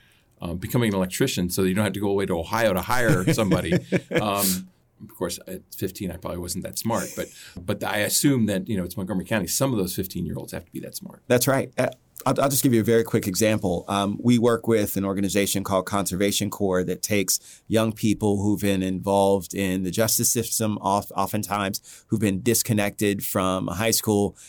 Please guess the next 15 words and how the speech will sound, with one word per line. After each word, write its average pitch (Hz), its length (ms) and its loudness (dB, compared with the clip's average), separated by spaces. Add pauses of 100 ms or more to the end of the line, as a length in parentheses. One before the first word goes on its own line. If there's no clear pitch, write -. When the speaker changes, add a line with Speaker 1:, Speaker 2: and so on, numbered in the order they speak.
(160)
Speaker 2:
get 117 220 2
them 110 360 2
to 98 180 0
have 104 260 0
their 98 160 0
G 101 140 -2
E 98 180 0
D 95 300 0
and 92 100 0
then 95 160 -2
go 101 260 2
work 101 440 0
in 98 320 -2
sustainable 90 560 -2
jobs. 135 420 0